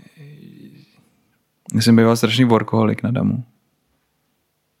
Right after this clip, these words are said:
A, eh,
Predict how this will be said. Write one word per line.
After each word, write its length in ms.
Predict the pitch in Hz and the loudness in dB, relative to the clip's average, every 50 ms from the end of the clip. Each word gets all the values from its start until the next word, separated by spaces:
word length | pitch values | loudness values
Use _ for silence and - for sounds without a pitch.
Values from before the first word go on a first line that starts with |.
| _ _ _ - | _ _ _ -4
A, 240 | - 58 57 57 - - - _ _ _ _ _ _ _ _ _ _ _ _ _ _ _ _ _ _ _ _ _ _ _ _ _ - | -2 0 0 -2 -4 -6 -10 _ _ _ _ _ _ _ _ _ _ _ _ _ _ _ _ _ _ _ _ _ _ _ _ _ -6
eh, 500 | - 113 - - 110 107 104 104 104 117 | -4 -4 -2 -2 -2 -2 -2 -4 -6 -8